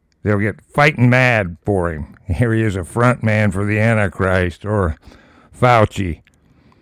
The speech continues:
Uh, people actually like that guy, this Joseph Mengele. All right? Hey,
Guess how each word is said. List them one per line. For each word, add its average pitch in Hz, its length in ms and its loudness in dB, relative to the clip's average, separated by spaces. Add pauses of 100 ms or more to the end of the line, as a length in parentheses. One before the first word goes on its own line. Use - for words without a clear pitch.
(280)
Uh, 110 260 0
people 120 400 2
actually 117 400 0
like 113 320 0
that 92 260 -2
guy, 87 380 -2
this 87 260 -4
Joseph 110 560 -2
Mengele. 95 640 0 (640)
All 92 140 0
right? 101 440 0 (1500)
Hey, 147 500 2